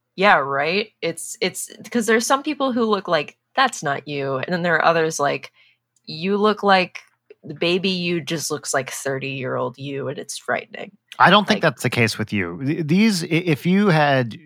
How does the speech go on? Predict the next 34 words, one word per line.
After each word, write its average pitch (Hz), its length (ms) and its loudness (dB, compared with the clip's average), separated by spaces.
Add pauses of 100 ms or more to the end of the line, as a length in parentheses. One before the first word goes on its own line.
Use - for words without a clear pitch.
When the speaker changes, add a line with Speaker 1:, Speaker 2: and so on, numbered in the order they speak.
Speaker 2:
shown 131 280 0
me 117 240 2
a 120 80 -8
lineup 104 540 -2
of 92 180 -6
pictures 104 440 -6
of, 90 220 -8
like, 92 360 -2
I 117 80 -2
don't 98 100 -2
know, 87 220 -2
little 98 160 -6
blonde 90 280 -6
girls 87 320 -4 (500)
and 90 440 -2
asked 104 220 2
me 113 60 -2
to 98 80 -8
pick - 240 -8
you 101 320 -2
out 98 160 2
of, 104 100 -2
I 123 120 4
would 147 180 4
not 104 140 4
have 101 120 -2
picked - 260 -10
you 95 400 -4
out 98 120 -4
of 87 100 -8
any 87 180 -6
of 80 100 -12
these. 85 340 -14 (520)
Speaker 1:
Interesting. 139 1080 -4